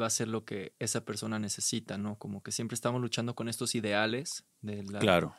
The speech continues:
Speaker 1: lo que nos imaginamos y es como, claro que, pues, tú necesitas este termo de agua.
Speaker 2: Sí.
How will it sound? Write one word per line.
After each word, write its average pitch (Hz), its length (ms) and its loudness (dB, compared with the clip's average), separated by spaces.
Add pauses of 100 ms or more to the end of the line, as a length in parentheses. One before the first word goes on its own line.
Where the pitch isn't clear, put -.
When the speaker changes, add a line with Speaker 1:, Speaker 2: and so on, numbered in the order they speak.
(320)
Speaker 1:
lo 110 140 -8
que 110 80 -4
nos 110 160 -4
imaginamos 113 720 -2
y 117 40 -4
es 110 120 -4
como, 107 380 -6 (720)
claro 131 300 4
que, 123 100 -4
pues, - 280 -8
tú 117 140 -4
necesitas 131 680 -2
este 127 220 -4
termo 120 400 -4
de 113 120 -2
agua. 110 420 -4 (260)
Speaker 2:
Sí. 101 300 0